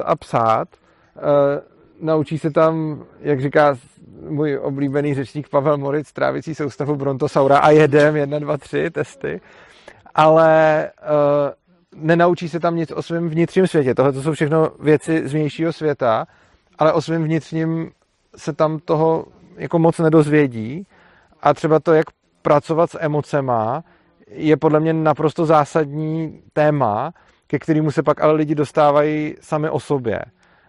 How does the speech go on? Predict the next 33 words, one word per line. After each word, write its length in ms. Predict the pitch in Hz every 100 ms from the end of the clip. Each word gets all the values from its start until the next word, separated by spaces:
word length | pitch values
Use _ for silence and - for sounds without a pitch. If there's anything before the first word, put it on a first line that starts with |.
| _
A 160 | 143 139 - _ _ _
pro 160 | 147
mě 120 | 156 156
je 80 |
to 80 | 151
v 40 | 147
podstatě 680 | 156 165 143 165 156 139 - _ _ _
jako 300 | 147 147 151
jeden 200 | 147 147
z 40 |
mých 200 | 156 147
největších 400 | 143 143 135 160
koníčků, 600 | - 135 135 - - 139
ne-li 200 | 143 147
největší, 600 | 143 139 135 - 120 127
kterýmu 360 | 131 139 131 131
se 180 | -
zabývám 440 | 131 131 127 135 143
v 60 |
podstatě, 360 | - 123 123 135
co 140 | -
jsem 200 | 120 139
vypadl 320 | 135 127 143 139
ze 80 | 131
školy, 600 | - 113 117 113 110 170 202 _ _ _ _ _ _ _ -
A 500 | 139 135 131 127 - _
myslím 260 | 139 127 147
si, 160 | - 147
že 400 | 151 147 147 135 - _
jako 140 | 120 160
to, 180 | - 160
co 160 | - 165
dělá, 260 | 156 147